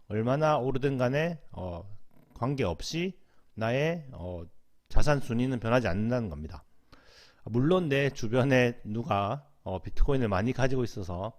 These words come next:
엄청난 부자가 됐다더라, 뭐, 이러면 이제 배가 아플 수는 있겠지만 전체적으로 봤을 때 내가 상대적으로 확 뭐, 거지가 되거나 그런 일은 없다는 겁니다. 잘 생각을 해보면은. 그런데 이제 조심해야 될 거는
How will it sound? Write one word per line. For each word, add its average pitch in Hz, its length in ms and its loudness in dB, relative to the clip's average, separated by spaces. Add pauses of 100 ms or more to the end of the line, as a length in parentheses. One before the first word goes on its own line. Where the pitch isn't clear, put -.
(240)
엄청난 135 420 -2
부자가 113 480 0
됐다더라, 98 480 0 (360)
뭐, 113 180 -8
이러면 156 640 -2
이제 120 100 -4
배가 131 300 0
아플 135 160 -2
수는 117 200 -6
있겠지만 101 460 -8 (480)
전체적으로 143 640 0
봤을 131 360 -2
때 156 220 -2
내가 123 240 0
상대적으로 123 500 -4
확 - 380 -8
뭐, 101 240 -8
거지가 117 300 -4
되거나 92 360 -6 (460)
그런 143 460 0
일은 143 480 -4
없다는 139 480 -6
겁니다. 87 260 -4
잘 87 220 -4
생각을 92 440 4
해보면은. 98 520 -6 (580)
그런데 131 460 -2
이제 127 240 0
조심해야 139 420 0
될 117 80 0
거는 151 500 -4